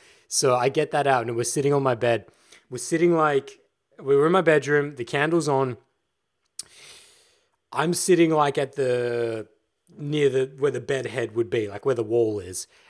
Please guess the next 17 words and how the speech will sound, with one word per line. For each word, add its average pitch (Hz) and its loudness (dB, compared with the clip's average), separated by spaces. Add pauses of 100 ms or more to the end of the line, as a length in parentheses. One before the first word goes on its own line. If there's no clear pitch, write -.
(160)
And 120 4
I'm 120 -2
sitting 156 -4
cross-legged, 131 0
gr-, 117 0
drinking 131 -4
my 135 -4
green 131 -2
tea. 120 -4
She's 143 -8
sitting 147 -4
directly 120 -4
in 117 -2
front 117 -2
of 110 -4
me, 107 -4
like, 107 -10